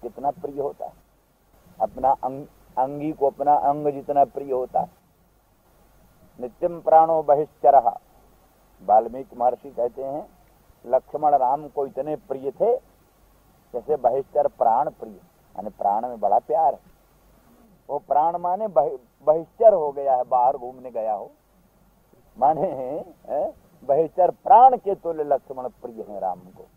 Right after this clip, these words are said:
तो अंश, अंश में अंशी का इतना प्रेम होता है, अंश में अंशी का प्रेम। इसीलिए हम कहा कहते हैं कि गले में आपके माला डाले और आंख में कांटा चुभो,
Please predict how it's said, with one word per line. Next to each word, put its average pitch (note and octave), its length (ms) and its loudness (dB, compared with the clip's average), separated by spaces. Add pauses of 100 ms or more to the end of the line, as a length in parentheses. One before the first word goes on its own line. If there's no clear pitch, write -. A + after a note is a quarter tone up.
(1200)
तो G2 600 0 (480)
अंश, F#3+ 360 0
अंश F#3+ 500 0
में F3+ 220 -2 (120)
अंशी D#3+ 360 -6
का - 300 6
इतना A2+ 280 -6
प्रेम F#2+ 240 -12
होता F#2 140 -20
है, - 840 -16
अंश A2 180 -16
में G2+ 180 -14 (120)
अंशी G2 340 -18
का - 100 -12
प्रेम। - 1080 -20
इसीलिए C#3+ 280 -4
हम C#3+ 100 -2
कहा C3 220 6
कहते D3 300 0
हैं D3+ 180 -6 (480)
कि C3 420 -14 (280)
गले C3 300 2
में C3+ 140 -4
आपके C3+ 340 2
माला B2+ 360 6
डाले D3 360 6
और C3+ 220 4
आंख C3+ 140 -6
में C3+ 160 -10
कांटा B2 320 2
चुभो, F#2+ 400 -10